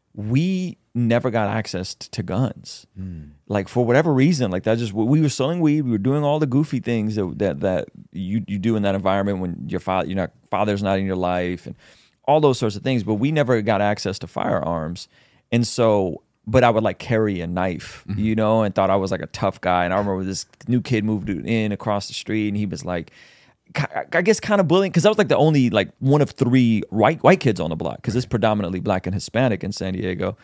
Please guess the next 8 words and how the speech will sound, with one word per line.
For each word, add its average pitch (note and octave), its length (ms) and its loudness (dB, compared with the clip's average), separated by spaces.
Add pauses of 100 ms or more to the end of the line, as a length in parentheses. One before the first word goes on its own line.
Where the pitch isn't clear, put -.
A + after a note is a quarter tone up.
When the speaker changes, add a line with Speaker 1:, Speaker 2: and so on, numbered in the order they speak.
(160)
Speaker 2:
Yeah. G#2 100 -16 (200)
Speaker 1:
And A#2 120 4
I B2+ 40 4
remember C#3+ 360 4
one B2 200 0
time G2 380 -2 (380)
this B2+ 180 4
kid C3+ 360 4